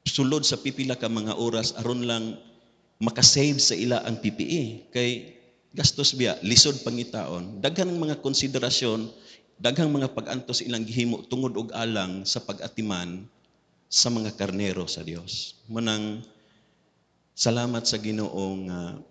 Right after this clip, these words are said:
nagpabilin ang iyang gugma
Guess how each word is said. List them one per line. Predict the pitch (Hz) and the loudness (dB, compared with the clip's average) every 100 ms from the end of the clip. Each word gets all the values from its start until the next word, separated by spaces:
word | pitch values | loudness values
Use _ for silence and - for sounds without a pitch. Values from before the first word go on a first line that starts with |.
| _ _ _ _ _ _ _ _ _ _ _ _ _ _ _ _ _ - | _ _ _ _ _ _ _ _ _ _ _ _ _ _ _ _ _ -8
nagpabilin | 104 107 98 101 104 104 98 | -6 -4 -4 -4 -2 -4 -4
ang | 95 | -4
iyang | 87 87 90 | -2 -2 -2
gugma | 95 92 85 80 | -4 -2 -2 -2